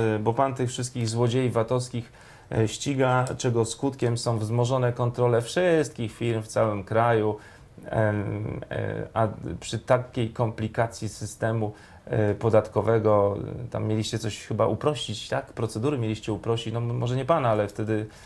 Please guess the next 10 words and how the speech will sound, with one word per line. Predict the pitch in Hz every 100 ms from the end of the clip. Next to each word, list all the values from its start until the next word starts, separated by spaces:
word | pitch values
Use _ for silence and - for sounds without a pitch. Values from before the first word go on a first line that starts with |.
| - - -
e, | - -
kiedy | 110 113 107 104 - - -
pana | 120 117
partia | 107 123 120 104
startowała, | - 104 110 101 113 110 104 -
to | -
dopiero | 104 - 107 - - - - -
później | 135 113 95
tam, | 98 95
e, | 92